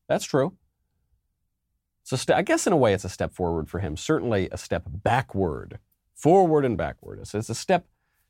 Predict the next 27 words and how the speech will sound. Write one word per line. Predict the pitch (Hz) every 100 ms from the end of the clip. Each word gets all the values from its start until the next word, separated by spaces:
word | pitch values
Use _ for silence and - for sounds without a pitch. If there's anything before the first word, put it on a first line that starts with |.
| -
definitely | 190 185
a | 131
step | - 104
in |
the | 90
wrong | 80 85 82
direction | 67 65 - - - - _ _
for | - 104
the | 82
United | 85 73 60 -
States. | - - - - _ _ _ _ _ _ _ -
And | 107
what | 113 143
it | 160 -
led | 131 180 214 196
to, | 101 62
I | -
think, | 107 110
I | -
don't | 147 202 247
think | 240
this | 190 139
was | 117
an | 95 -
act | 107 110 -
of | 95 107
the | - 80 71